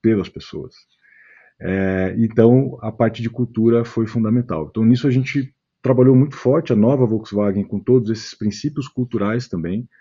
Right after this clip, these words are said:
com a nossa equipe, com as nossas pessoas, e a gente teve vários avanços. Quando chegou em vinte e dois, assim, ano passado, a gente refletiu e falou, "Bom, essa nova Volkswagen, ela já é presente, então essas características já fazem parte do nosso dia, dia a dia." É claro que a gente tem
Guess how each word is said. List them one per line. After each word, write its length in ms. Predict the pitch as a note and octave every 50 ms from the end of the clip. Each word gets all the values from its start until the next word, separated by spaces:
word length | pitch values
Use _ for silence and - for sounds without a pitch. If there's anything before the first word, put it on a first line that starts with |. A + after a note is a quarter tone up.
| _ _ _
com 80 | -
a 60 | G2 F#2+
nossa 260 | G#2+ A#2 A#2 - G#2
equipe, 380 | F#2+ - G#2 G#2+ G#2+ - -
com 100 | - -
as 100 | G2+ F#2
nossas 320 | F2 G2 G#2+ A2 G#2+ A2 -
pessoas, 580 | - - F2+ - - E2+ E2+ F#2+ A#2 B2 - _ _ _ _ _ _ _ _ _ _ _ _ _ _ _ _ _ _ _ _ _ -
e 80 | B2
a 40 | B2+
gente 200 | A#2+ C#3 C#3 -
teve 200 | - C#3 C3 C3
vários 320 | A2 A#2 A#2+ B2+ B2 A#2+
avanços. 420 | C3+ A#2 F#2+ D2+ C2+ - - - - _ _ _ _ _ - _ _
Quando 200 | - D3 F3 F3
chegou 280 | - F3 C#3+ C3+ D3 D3
em 80 | C#3+
vinte 280 | C3 A#2+ B2+ C#3 C#3 -
e 40 | A2+
dois, 320 | G#2+ A#2+ D3 D3+ B2 F2+
assim, 180 | D#2 - G#2+ G#2
ano 140 | A2+ G#2+ A2+
passado, 480 | G#2 F#2+ - - A#2 B2 C#3 B2 G2+
a 60 | F#2
gente 580 | E2+ F2+ G#2 A2+ A#2 A#2 - - B2+ B2+ B2+ B2 G#2
refletiu 420 | A2+ A#2+ A#2 A#2+ A2 A2+ - C3+
e 40 | B2+
falou, 200 | - C3 C3 B2
"Bom, 240 | C3 A#2 F2 - - _ _ _ _ _ -
essa 220 | - G#2 - D3 C3
nova 260 | B2 C3 D#3 D3 C#3
Volkswagen, 640 | C3+ B2+ B2 - - G2+ G#2+ A2+ A#2+ B2+ C3+ C#3 C#3
ela 140 | C#3+ C#3
já 100 | B2 C3+
é 60 | C3 B2+
presente, 560 | - C#3+ C#3+ B2 A2+ A2+ A#2 A2+ A2+ - B2
então 160 | - G2+ G#2+
essas 180 | G#2 A2+ A2 -
características 720 | - A#2 A#2+ A#2+ A#2+ - A#2 G#2+ B2 B2+ - - C3 A2+
já 80 | A#2+ A2
fazem 400 | - - C3+ D3+ E3 D#3+ D3+ C3
parte 340 | - A#2 A#2 A2 A2 -
do 140 | G2+ F#2+ G2+
nosso 260 | G2+ G2 G2 - -
dia, 300 | F2+ E2 E2+ D#2+ D#2 - -
dia 220 | F#2 F#2 F#2+ G#2+
a 20 | F2+
dia." 200 | D#2+ D#2 D2+ C#2+
É 100 | D2+ -
claro 300 | - - C3+ D#3+ F3 F3
que 100 | - C3+
a 40 |
gente 220 | G#2+ A#2 A#2+ A#2+ -
tem 280 | - A#2 B2 C3 B2+